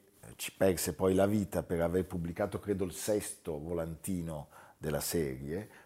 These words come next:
parlo di Kurt Huber, eh, conosceva molto bene Orff. Allora, dopo la guerra, la moglie di, di Huber accusò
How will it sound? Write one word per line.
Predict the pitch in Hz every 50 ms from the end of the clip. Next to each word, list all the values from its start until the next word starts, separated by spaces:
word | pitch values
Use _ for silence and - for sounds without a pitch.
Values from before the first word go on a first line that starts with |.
| _
parlo | _ - 95 101 92 95
di | 82 82 - - -
Kurt | - - - 147 123 - 101 - - - - - -
Huber, | 165 127 113 92 85 95 107 135 156 147 - - - - _ _
eh, | - 120
conosceva | - - 139 139 143 135 - - 180 160 139 127
molto | 120 131 143 156 165 165 151 156 - 185 165
bene | 131 127 117 110 107 107 110 110 113 - - - - - -
Orff. | 113 101 92 87 85 87 85 - - - - 90 92 90 - _ _ - - - - - _
Allora, | 123 135 147 143 131 117 107 98 85 78 - - - - - _ _ _ _ _ _
dopo | _ - 131 117 135 196 214 202 208 - 131 117 110
la | 127 147 143
guerra, | 139 147 147 139 131 131 131 120 123 139 147 147 143 - -
la | 127 127 131 139
moglie | 147 147 143 143 139 135 123 117 110 110 110 107 104
di, | 101 113 113 113 107 - -
di | 95 98 107 104 104
Huber | 127 147 147 127 110 123 120 110
accusò | - - - - - - 127 110 117 147 139 120 107 - - -